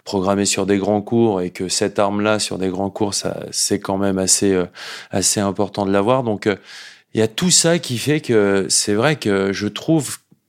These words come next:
qu'à, voilà, dix-huit, neuf ans,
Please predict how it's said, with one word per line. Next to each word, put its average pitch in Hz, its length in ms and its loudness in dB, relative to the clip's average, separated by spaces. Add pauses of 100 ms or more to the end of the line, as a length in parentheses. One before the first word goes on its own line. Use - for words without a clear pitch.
qu'à, 95 320 0 (460)
voilà, 110 260 2
dix-huit, 104 560 -2
neuf 107 280 0
ans, 147 260 -2